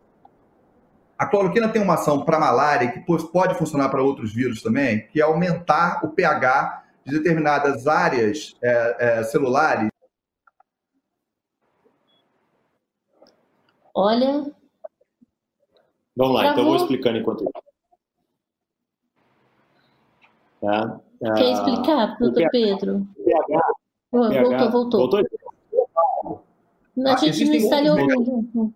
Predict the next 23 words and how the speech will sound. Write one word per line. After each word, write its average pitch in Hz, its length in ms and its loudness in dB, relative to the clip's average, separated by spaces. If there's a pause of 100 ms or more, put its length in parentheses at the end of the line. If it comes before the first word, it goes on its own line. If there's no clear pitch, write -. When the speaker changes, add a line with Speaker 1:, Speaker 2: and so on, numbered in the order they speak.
(360)
Speaker 1:
Oi. 123 300 -2 (1040)
Speaker 3:
Não, 143 160 2
Speaker 1:
Alô? 160 100 2
Speaker 3:
cortou, 143 340 2
volta. 123 380 -4 (640)
Cortou. 135 540 -2 (100)
Speaker 1:
Não 135 140 0
ouviram? 151 400 0 (880)
Speaker 2:
Não, 226 280 2
Speaker 3:
Não. 214 100 0
Speaker 2:
desculpa. 233 600 0
Speaker 1:
Cortou? 202 200 0
Speaker 2:
Paramos 302 400 0
no 311 80 0
Speaker 1:
Ah, - 60 -2
Speaker 2:
P 320 100 2
H, 285 180 0
Speaker 1:
vamos 202 160 2
lá. 123 100 0
Speaker 2:
paramos 285 380 0
no 311 100 -2
P 302 100 -2
H. 226 480 -2